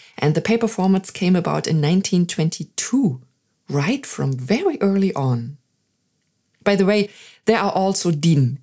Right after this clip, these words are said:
B and din C paper formats. Ever came across these? I personally have only ever seen the fours, din B four and din C four. And these were envelopes.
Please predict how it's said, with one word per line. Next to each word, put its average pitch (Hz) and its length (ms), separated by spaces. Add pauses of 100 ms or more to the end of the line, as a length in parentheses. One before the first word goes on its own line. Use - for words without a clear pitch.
B 156 400 (120)
and 143 220
din 156 400
C 240 600
paper 139 320
formats. - 720 (100)
Ever 190 160
came 214 240
across 196 380
these? 349 420 (680)
I 190 80
personally 196 680 (200)
have 175 240
only 180 260
ever 165 180
seen 165 220
the 151 80
fours, 131 680 (240)
din 156 300
B 214 280
four 233 540
and 170 160
din 185 300
C 202 320
four. - 440 (340)
And 135 300
these 294 440
were 156 500 (420)
envelopes. 214 880